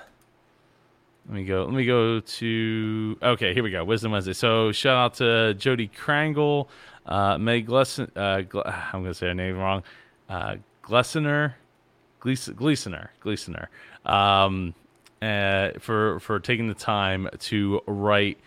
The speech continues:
something. It's official. Oh, oh, awesome. Thank you. So I still don't know who this is. Let me see.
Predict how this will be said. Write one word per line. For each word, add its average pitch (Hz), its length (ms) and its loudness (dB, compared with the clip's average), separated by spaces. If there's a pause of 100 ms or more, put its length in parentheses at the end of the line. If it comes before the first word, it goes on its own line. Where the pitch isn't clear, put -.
(240)
something. 101 720 0
It's 90 160 -6
official. 131 480 2
Oh, 339 380 2
oh, 190 300 6
awesome. 135 380 2
Thank 156 340 2
you. 156 280 0
So - 300 -4
I 139 120 -2
still 208 240 0
don't 190 160 2
know 175 100 4
who 170 160 2
this 165 260 -2
is. 117 260 0
Let 123 100 0
me 139 100 -2
see. 135 360 0